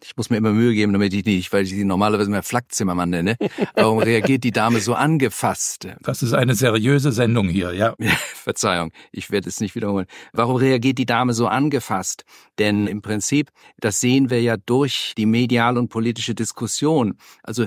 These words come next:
Speaker 1: diejenigen, die hier mit dem bösen Wort Kriegstreiber, bösen in Anführungszeichen, gemeint sind,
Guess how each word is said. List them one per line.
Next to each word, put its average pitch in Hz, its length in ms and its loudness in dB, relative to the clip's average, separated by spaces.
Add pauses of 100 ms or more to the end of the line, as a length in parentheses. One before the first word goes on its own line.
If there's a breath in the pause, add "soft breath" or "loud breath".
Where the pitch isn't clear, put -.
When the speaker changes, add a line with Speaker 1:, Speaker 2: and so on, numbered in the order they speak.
(140)
Speaker 1:
diejenigen, 139 480 4
die 127 140 0
hier 123 220 4
mit 123 160 0
dem 113 120 2
bösen 120 320 2
Wort 110 200 0
Kriegstreiber, 107 920 -2
bösen 104 280 0
in 92 140 -4
Anführungszeichen, 98 880 -4 (100)
gemeint 107 400 2
sind, 85 380 -6